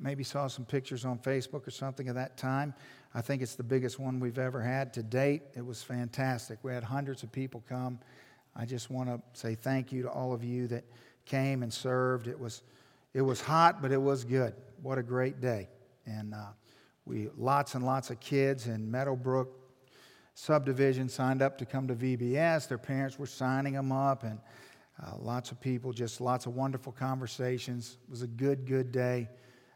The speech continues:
the Lord granted us to reach out and to minister in our community. So we're grateful for that. So I wanna begin this morning with a question. I think it's, uh, if you, there's so many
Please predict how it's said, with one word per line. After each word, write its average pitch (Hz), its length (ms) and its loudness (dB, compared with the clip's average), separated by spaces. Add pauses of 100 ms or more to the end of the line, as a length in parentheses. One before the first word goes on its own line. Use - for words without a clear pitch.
(120)
the 117 100 -2
Lord 120 300 0
granted 120 360 0
us 113 220 -4
to 110 100 -8
reach 117 320 -2
out 117 280 -2 (140)
and 107 120 -6
to 107 60 -6
minister 120 500 -2
in 120 60 -4
our 117 120 -2
community. 120 600 0 (360)
So - 180 -8
we're 117 120 0
grateful 120 460 0
for 117 160 -6
that. 107 300 -2 (960)
So - 140 4
I 175 40 8
wanna 196 140 8
begin 190 440 6
this 156 220 0
morning 180 400 4
with 156 160 4
a 143 40 -2
question. 170 680 4 (200)
I - 80 -6
think 143 260 -6
it's, - 160 -12
uh, 143 280 6 (640)
if 135 200 -4
you, 165 340 4
there's 156 180 4
so 196 280 4
many 196 340 4